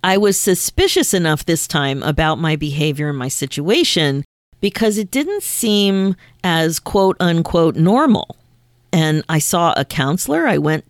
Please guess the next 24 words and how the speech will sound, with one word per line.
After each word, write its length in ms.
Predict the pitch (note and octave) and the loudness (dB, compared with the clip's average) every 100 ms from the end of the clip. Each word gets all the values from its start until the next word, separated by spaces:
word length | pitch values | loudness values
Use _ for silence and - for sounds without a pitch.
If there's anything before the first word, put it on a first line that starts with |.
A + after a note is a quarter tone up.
| - | -6
and 200 | D3+ C#3+ | -4 -2
saw 340 | - C#3+ C#3 - | -2 -2 0 -2
a 100 | C#3 | -2
university, 840 | D3+ D3 C#3 C#3+ - A#2 B2+ A2+ _ _ C#3 | -2 -4 -4 -6 -6 -8 -8 -10 _ _ -14
uh, 180 | - - | -14 -12
counselor, 560 | - F3 A3+ D4+ F4 F#4+ _ _ _ _ _ - | -4 0 0 0 0 0 _ _ _ _ _ -2
and 420 | F#3+ F#3+ F#3 F3+ | 2 2 2 2
we 140 | F3+ F3+ | 2 0
explored 680 | - - - G3 G3 F#3+ D#3+ | 0 -6 -2 2 2 2 0
my 140 | C#3 | -2
past 400 | - - - - | -2 -4 -6 -2
history 420 | C#4+ - B3 A#3+ | -2 -2 -2 0
with 240 | F3 - - | 0 -2 -2
test 320 | C#4+ C4 - | -4 -4 -2
taking 520 | A#3+ G3+ G#3 G3 E3+ | -2 0 -2 -2 -2
and 120 | C3 | -2
that 180 | G#3+ B3 | -2 -2
sort 220 | - G#3 | -2 -2
of 120 | G3+ | -2
thing 360 | - F#3+ F#3 E3+ | -2 0 0 -2
and 140 | C3 | -4
parental 420 | - C#3 E3 D#3+ C#3+ | -4 -2 -2 -2 -4
expectations 1080 | - - - - C#4+ B3+ B3 A3 G#3 G3 D#3 | -6 -10 -10 -2 -2 -2 -2 -4 -4 -6 -6
and, 180 | B2 | -10